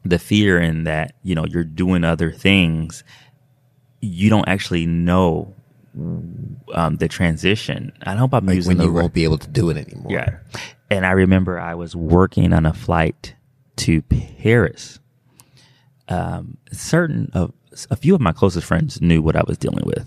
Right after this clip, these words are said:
Speaker 2: Mm-hmm.
Speaker 1: And I said, "You know what? I'm not gonna be able to work here that much longer. I think it's really getting bad." But I didn't talk about it with a lot of people. And I was flying with a friend,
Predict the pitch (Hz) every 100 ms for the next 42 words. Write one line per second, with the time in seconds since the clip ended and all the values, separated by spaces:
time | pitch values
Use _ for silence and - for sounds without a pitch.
0 | - 87 87 101 92 90 - 120 120 117
1 | 98 90 85 - - - - - _ -
2 | - - - - 50 62 - 85 82 82
3 | - 85 - - 85 85 - - - -
4 | - - 92 - - 90 - 92 - -
5 | _ - - - - - 90 85 82 80
6 | 87 80 - - _ - - - _ -
7 | 87 85 87 - - - _ _ _ _
8 | _ _ _ - 92 82 - 90 85 85
9 | 78 73 - 87 82 82 -